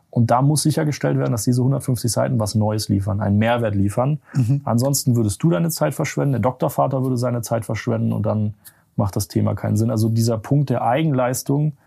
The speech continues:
Speaker 1: und dass die Eigenleistung beantwortet, diese Forschungslücke sozusagen, die wird immer, immer größer. Das ist halt die Schwierigkeit. Weil ich meine, ganz ehrlich, also solche Sachen, Konzepte wiedergeben, beschreiben, das kann Chat G P T auch. In einer
Speaker 2: Mhm.
Speaker 1: gewissen Form sprechen wir nachher auch noch drüber.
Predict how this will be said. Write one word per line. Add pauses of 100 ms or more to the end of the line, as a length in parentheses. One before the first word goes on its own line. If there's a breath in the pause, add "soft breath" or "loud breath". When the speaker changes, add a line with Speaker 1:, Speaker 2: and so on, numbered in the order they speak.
(380 soft breath)
Speaker 1:
und
dass
die
Eigenleistung
beantwortet,
diese
Forschungslücke
sozusagen, (320 loud breath)
die
wird
immer,
immer
größer. (160)
Das
ist
halt
die
Schwierigkeit.
Weil
ich
meine,
ganz
ehrlich,
also (580 loud breath)
solche
Sachen,
Konzepte
wiedergeben,
beschreiben,
das
kann
Chat
G
P
T
auch. (340)
In
einer
Speaker 2:
Mhm.
Speaker 1:
gewissen
Form
sprechen
wir
nachher
auch
noch
drüber.